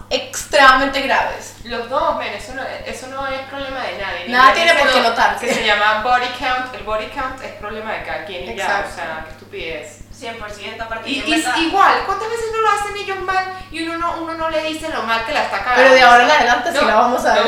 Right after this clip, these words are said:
Speaker 1: decir.
Speaker 2: yo, yo no digo que no estoy disfrutando, pero nunca le digo la realidad, es que "you suck". <laughs> O sea, nunca se lo he dicho.
Speaker 3: No, marico, no sé eso, güey.
Speaker 2: Uno tampoco.
Speaker 3: No, porque aparte, en verdad, uno a veces se mete con gente que tú sabes que sí ha estado con muchas personas,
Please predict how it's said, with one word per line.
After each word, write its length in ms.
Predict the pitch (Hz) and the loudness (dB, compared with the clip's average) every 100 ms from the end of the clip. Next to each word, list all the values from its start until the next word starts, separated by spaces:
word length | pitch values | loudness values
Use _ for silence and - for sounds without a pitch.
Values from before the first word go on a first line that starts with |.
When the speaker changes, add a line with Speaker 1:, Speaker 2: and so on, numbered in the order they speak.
| 220 | 2
Speaker 1:
decir. 80 | 262 | 2
Speaker 2:
yo, 320 | 208 226 233 | 0 0 2
yo 160 | 254 | 2
no 60 | 262 | 2
digo 240 | - 311 320 | 0 0 0
que 80 | |
no 80 | 214 | -2
estoy 180 | 208 247 311 | -4 -6 -6
disfrutando, 520 | 247 220 208 202 175 | -6 -4 -4 -4 -4
pero 220 | 185 180 | -4 -6
nunca 240 | 190 - 214 | -6 -2 -2
le 160 | 262 | 0
digo 220 | 233 226 269 | -2 -2 0
la 140 | 302 | 0
realidad, 540 | 277 185 175 180 151 | -2 -4 -4 -2 -2
es 160 | - - | -4 -4
que 300 | 233 160 - | -2 -2 -6
"you 80 | 190 | -12
suck". 520 | - - - - - - - | -12 -10 -10 -10 -14 -16 -16
<laughs> 80 | - | -14
O 40 | - | -4
sea, 600 | 247 302 302 294 285 262 | 0 0 2 0 -4 -10
nunca 360 | 262 285 294 320 | -10 -4 -2 -2
se 100 | 285 | -2
lo 60 | |
he 120 | 240 220 | -2 -2
dicho. 200 | 208 196 | -2 -2
Speaker 3:
No, 260 | 190 185 - | -2 -2 -6
marico, 260 | 185 185 | -12 -14
no 40 | 190 | -14
sé 560 | 190 - 196 - - | -14 -16 -16 -16 -14
eso, 100 | - 453 523 523 | -14 -6 -4 -4
güey. 120 | 311 | -2
Speaker 2:
Uno 120 | 277 262 | 0 0
tampoco. 640 | 208 196 208 202 - 320 | 2 0 0 0 2 2
Speaker 3:
No, 100 | 320 | 2
porque 220 | - - | 2 -2
aparte, 260 | 302 294 262 | -4 -6 -8
en 80 | 254 | -10
verdad, 360 | 254 285 277 - - | -8 -8 -8 -12 -8
uno 160 | 233 | -4
a 40 | 226 | -4
veces 160 | 214 | -6
se 100 | - 254 | -8 -8
mete 260 | 269 - | -8 -8
con 180 | 220 226 | -10 -10
gente 200 | 233 202 | -10 -10
que 100 | 208 | -10
tú 140 | 208 220 | -10 -8
sabes 220 | 202 196 | -8 -8
que 100 | 196 | -10
sí 100 | 196 | -12
ha 40 | 202 | -10
estado 240 | 202 220 | -10 -10
con 140 | 214 208 | -10 -12
muchas 200 | 202 196 | -12 -12
personas, 340 | 202 202 254 | -10 -8 -8